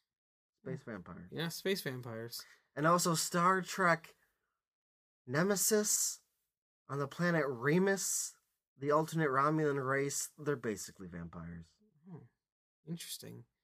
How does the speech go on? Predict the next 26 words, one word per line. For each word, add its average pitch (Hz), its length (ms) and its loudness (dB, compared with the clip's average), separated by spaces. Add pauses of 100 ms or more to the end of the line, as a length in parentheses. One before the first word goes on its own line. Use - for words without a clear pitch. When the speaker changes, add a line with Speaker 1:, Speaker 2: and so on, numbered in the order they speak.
(500)
Speaker 2:
I 147 100 0
don't 185 140 4
remember 185 280 4
much 151 200 0
about 139 200 -2
that 123 120 -10
movie. 120 240 -10
Speaker 1:
What 160 120 2
you 160 120 6
need 208 220 8
to 240 80 2
know, 151 200 8
and 135 100 8
I 156 120 8
just 180 160 2
found 123 220 2
this 104 160 -4
out 123 140 2
'cause - 80 -4
I 135 80 2
had 143 120 0
no 143 120 2
idea 135 180 0
at 117 80 -2
the 110 60 -8
time, 135 440 -2